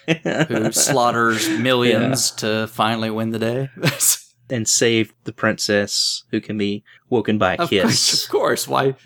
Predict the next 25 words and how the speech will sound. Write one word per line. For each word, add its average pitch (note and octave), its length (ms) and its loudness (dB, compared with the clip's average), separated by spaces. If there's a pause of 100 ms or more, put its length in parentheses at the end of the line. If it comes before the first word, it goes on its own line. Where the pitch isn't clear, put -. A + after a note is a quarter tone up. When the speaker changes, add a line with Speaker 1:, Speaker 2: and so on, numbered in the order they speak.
Speaker 1:
A G#2 100 0
la G2 160 2
Snow, A#2 400 2
Snow C3+ 300 2
White. A2+ 160 2
Speaker 2:
Yeah, D3 240 2
Speaker 1:
Yeah. G#2 40 -4
Speaker 2:
I, A2+ 200 2
why A#2+ 240 0
wouldn't G#3+ 240 0
it B2 100 -4
be A2 140 0
that F#2 240 -4
way? F#2+ 300 -6 (520)
Um, B2+ 840 2 (180)
Speaker 1:
<laughs> - 200 -8
Speaker 2:
yeah, G#3 520 2
and E3+ 240 -2
you F3+ 140 -2
get B3 160 -6
this G#3+ 180 -2
really G3 160 2
weird D3 480 0
thing, F3 240 -2
like, A2+ 440 0